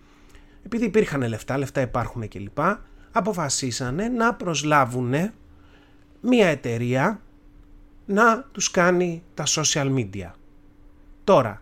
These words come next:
αυτή η εταιρεία συνδέεται με κάποιο πολύ γνωστό πρόσωπο, το οποίο προφανώς, επειδή δεν έχω όρεξη για μηνύσεις, δεν πρόκειται να αναφέρω,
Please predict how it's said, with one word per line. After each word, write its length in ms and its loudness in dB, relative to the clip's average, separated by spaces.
αυτή 320 -6
η 40 -2
εταιρεία 440 2
συνδέεται 920 2
με 120 -4
κάποιο 340 -2
πολύ 240 -2
γνωστό 360 -4
πρόσωπο, 680 -6
το 100 0
οποίο 380 2
προφανώς, 460 -2
επειδή 200 -8
δεν 160 2
έχω 220 0
όρεξη 240 0
για 120 -2
μηνύσεις, 600 -4
δεν 140 -4
πρόκειται 340 -2
να 80 -10
αναφέρω, 560 -12